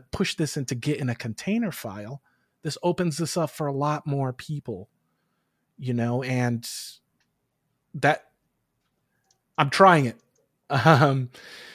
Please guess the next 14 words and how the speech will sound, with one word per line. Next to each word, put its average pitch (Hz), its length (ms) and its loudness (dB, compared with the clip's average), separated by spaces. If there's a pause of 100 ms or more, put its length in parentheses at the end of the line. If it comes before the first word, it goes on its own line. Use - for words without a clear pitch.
(540)
uh, 135 420 2 (120)
we, 151 200 4
we 156 140 8
decided 170 380 12
we 160 140 10
were 156 100 8
gonna 147 240 6
try 139 300 4
it 127 80 0
because 139 200 -2
at 151 100 2
first 196 340 4
it - 20 2
was, 156 420 -2